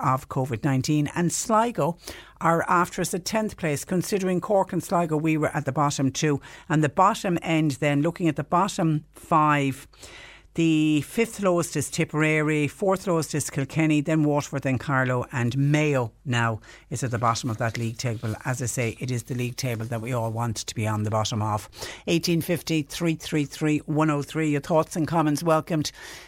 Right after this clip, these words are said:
You can ring John Paul and Sadie. They're both taking your calls. Text, WhatsApp, oh eight six two, one oh three, one oh three. Some of your texts, uh, coming in to the programme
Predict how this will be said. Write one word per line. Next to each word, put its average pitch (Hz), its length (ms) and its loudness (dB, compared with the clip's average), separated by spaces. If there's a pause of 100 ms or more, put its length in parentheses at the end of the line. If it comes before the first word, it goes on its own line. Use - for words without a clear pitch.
(140)
You 143 100 -4
can 139 200 0
ring 139 220 0
John 135 240 0
Paul 139 360 -2 (120)
and 131 400 -2
Sadie. 151 380 0
They're 131 100 -2
both 151 280 -4
taking 127 320 -4
your 123 100 -2
calls. 127 380 -2
Text, - 440 -6
WhatsApp, 143 440 -2 (120)
oh 175 160 2
eight 110 180 -2
six - 340 -4
two, 131 280 -2 (320)
one 233 180 0
oh 139 100 2
three, 120 420 -4 (100)
one 113 260 -2
oh 131 100 0
three. 101 220 -4
Some 175 240 4
of 147 260 4
your 143 160 4
texts, - 800 -4
uh, 147 220 4 (100)
coming 143 480 2
in 147 320 2 (460)
to 160 520 4
the 143 440 2
programme 165 680 2